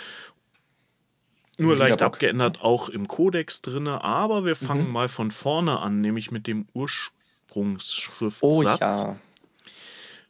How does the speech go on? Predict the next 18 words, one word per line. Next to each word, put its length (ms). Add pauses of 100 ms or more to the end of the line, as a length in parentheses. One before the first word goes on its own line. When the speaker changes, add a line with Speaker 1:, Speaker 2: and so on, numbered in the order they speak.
(340)
Speaker 2:
Das 140
ist 80
Speaker 1:
Das 220
Speaker 2:
gut. 100
Speaker 1:
Original 880 (580)
ist, 840
ähm, 540 (140)
ja, 300 (1700)
man 120
muss 140
sich 180
vorstellen, 600
die 60
Gefangenen 520
hatten 240
ja 160
keine 600 (140)
Instrumente. 880